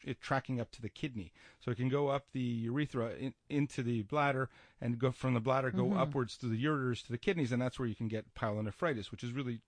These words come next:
Speaker 1: can be very dangerous.
Speaker 2: That's a kidney infection,
Speaker 1: Kidney
Speaker 2: right?
Speaker 1: infection,
Speaker 2: Kidney
Speaker 1: exactly,
Speaker 2: infection.
Speaker 1: exactly.
Speaker 2: And untreated U T Is can cause that.
Speaker 1: Exactly. So we don't let U T Is fester. If, if you're really having symptoms more than forty-eight hours, see a doctor, because you don't wanna,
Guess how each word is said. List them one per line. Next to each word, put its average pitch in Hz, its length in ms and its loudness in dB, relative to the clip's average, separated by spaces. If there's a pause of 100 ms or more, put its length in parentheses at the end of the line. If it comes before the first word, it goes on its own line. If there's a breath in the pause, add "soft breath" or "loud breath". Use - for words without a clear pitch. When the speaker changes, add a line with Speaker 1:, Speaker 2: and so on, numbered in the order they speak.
(120)
Speaker 1:
can 117 100 -2
be 120 100 0
very 110 180 0
dangerous. 104 440 -4
Speaker 2:
That's 160 200 -6
a 156 40 -4
kidney 160 420 -2
infection, 135 400 -6
Speaker 1:
Kidney 127 160 4
Speaker 2:
right? 107 100 4
Speaker 1:
infection, 101 240 -2
Speaker 2:
Kidney 104 160 -2
Speaker 1:
exactly, 104 220 -2
Speaker 2:
infection. - 260 -6
Speaker 1:
exactly. 101 360 -6
Speaker 2:
And 180 140 2
untreated 185 960 4
U 165 180 0
T 180 180 -2
Is 226 240 4
can 151 180 -4
cause 120 300 -6
that. 120 220 -8
Speaker 1:
Exactly. 135 580 4
So 110 140 -2
we 117 120 2
don't 160 220 4
let 151 160 2
U 127 120 0
T - 180 0
Is 117 260 4
fester. 190 560 0
If, 117 400 -4
if - 260 -6
you're 113 100 0
really 123 240 2
having 117 240 2
symptoms 123 460 0
more 120 220 4
than 127 120 2
forty-eight 117 440 0
hours, 110 360 0
see 127 200 -4
a 117 40 -2
doctor, 104 340 -4
because 110 240 -4
you 110 80 -2
don't 117 160 -2
wanna, 110 500 -4